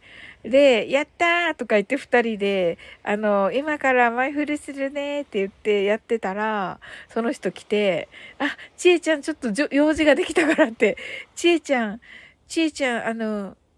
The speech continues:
用事ができたから」って言って、すごい三分ぐらいで <laughs> 終わりました。ライブ。で、ちーちゃんが、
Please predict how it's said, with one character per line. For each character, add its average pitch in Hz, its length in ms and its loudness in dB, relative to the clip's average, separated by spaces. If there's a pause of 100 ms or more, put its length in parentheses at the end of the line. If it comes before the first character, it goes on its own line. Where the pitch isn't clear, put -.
(300)
用 302 200 4
事 359 120 0
が 370 80 2
で 381 120 -2
き - 80 -18
た 370 140 -4
か 339 120 -2
ら」 302 240 0
っ 311 40 0
て 320 180 2
言 311 100 2
っ - 20 -20
て、 302 460 4 (240)
す - 300 0
ご 302 200 2
い 294 60 2
三 240 280 0
分 285 260 -4
ぐ 262 80 -2
ら 262 140 4
い 320 100 6
で 285 160 2 (160)
<laughs> - 160 -12
終 247 120 4
わ - 80 -2 (300)
り - 80 -16
ま 202 120 0
し - 140 -20
た。 - 200 -6 (440)
ラ 233 220 -2
イ 202 60 -4
ブ。 190 380 -8 (400)
で、 311 140 0
ち 311 220 -2
ー 269 60 -2
ち - 120 -4
ゃ 202 80 0
ん 185 60 -8
が、 214 360 -2